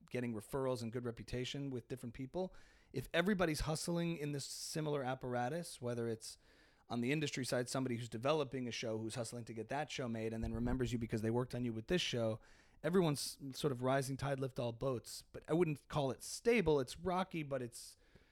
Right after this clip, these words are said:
you know, l-, you know, with time, it gets a little more steady because there's sort of an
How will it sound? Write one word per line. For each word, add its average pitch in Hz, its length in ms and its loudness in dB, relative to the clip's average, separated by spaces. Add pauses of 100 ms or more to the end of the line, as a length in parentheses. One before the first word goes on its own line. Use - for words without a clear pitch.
(240)
you 156 100 4
know, 147 220 6 (720)
l-, 156 340 2 (160)
you 170 100 6
know, 135 100 6
with 147 380 6
time, 135 640 4 (180)
it 139 200 -4
gets 165 220 4
a 160 40 0
little 151 280 4
more 123 180 2
steady 110 340 -4
because 110 1080 -4
there's 113 140 -8
sort 120 180 -4
of 107 80 -4
an 104 100 -6